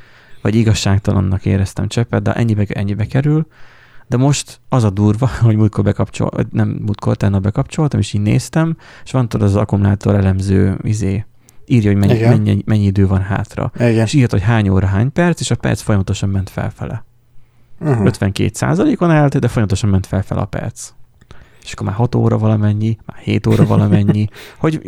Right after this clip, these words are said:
Speaker 1: jó akkumulátort kapott, és már elkezdte kalkulálni, hogy hó, már nem menő
Speaker 2: Aha.
Speaker 1: olyan tempóba az aksi.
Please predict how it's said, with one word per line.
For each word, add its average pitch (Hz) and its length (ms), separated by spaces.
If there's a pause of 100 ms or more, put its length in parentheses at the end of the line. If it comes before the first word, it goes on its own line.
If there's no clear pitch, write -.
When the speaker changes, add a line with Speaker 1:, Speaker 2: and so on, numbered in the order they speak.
(120)
Speaker 1:
jó 127 200
akkumulátort 101 560
kapott, 151 360
és 135 260 (380)
már 139 180
elkezdte 110 340
kalkulálni, 104 460
hogy 107 80
hó, 156 200
már 127 160
nem 101 140
menő 95 180
Speaker 2:
Aha. 104 100
Speaker 1:
olyan 123 160
tempóba 95 420
az 98 120
aksi. - 380